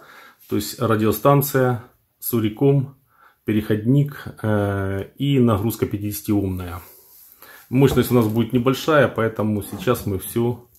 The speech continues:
проверим, и нам эта пятидесятиомная нагрузка, скажем так, не сгорит, нормально всё с ней будет. Включаем прибор.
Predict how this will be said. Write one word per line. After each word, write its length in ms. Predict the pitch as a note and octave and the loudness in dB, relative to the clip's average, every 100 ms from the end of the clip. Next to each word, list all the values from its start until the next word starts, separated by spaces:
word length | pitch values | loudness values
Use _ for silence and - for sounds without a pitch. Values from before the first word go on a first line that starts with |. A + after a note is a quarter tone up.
| _ - - - | _ -20 -20 -8
проверим, 500 | G#2+ A#2 C3+ A#2+ G2+ | 0 4 4 4 2
и 40 | G2+ | 0
нам 360 | A2+ A2 F2+ - - | 0 0 -4 -10 -14
эта 340 | F#2 G2+ F#2 F2+ - - - - | -8 -8 -8 -12 -20 -20 -20 -18
пятидесятиомная 640 | - G#2 G2 - G#2+ G#2 G2+ | -8 -6 -6 -2 0 0 0
нагрузка, 720 | G#2 G2+ A#2 - G#2+ G2 F#2+ _ _ _ _ | -2 -2 -4 -6 -10 -10 -12 _ _ _ _
скажем 320 | - - F#2 F2 | -14 -10 -8 -10
так, 180 | F2+ | -6
не 100 | A2 | -4
сгорит, 340 | G2 G2+ G#2+ - | -2 0 -2 -4
нормально 340 | F#2+ F#2 E2 | -6 -6 -10
всё 120 | - | -12
с 100 | - | -14
ней 80 | A2 | -12
будет. 360 | F2+ F2 - _ _ _ _ _ _ _ _ _ _ _ _ - _ _ _ _ _ _ _ _ _ _ _ _ _ - - - - _ _ | -12 -12 -14 _ _ _ _ _ _ _ _ _ _ _ _ -20 _ _ _ _ _ _ _ _ _ _ _ _ _ -16 -16 -16 -20 _ _
Включаем 680 | - G2+ A2+ G#2 A#2+ A2 F#2+ | -8 -6 -4 -2 0 0 -2
прибор. 500 | - G#2+ B2+ D#3 D3+ | -2 -2 0 0 0